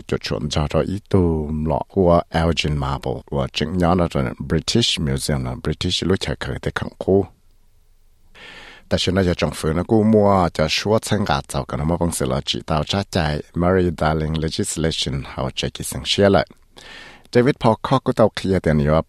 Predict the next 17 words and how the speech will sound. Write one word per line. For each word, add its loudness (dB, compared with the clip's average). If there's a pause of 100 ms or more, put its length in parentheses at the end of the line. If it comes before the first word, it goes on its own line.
(120)
ba -2
chục -6
phút -6
của -4
tàu 0
nhiên -2
là -2
ngộ -2
million 2
dollars 0
cho 4
là 4 (100)
ba 0 (100)
tù -4
đê 2
Murrumbidgee 0
River. -4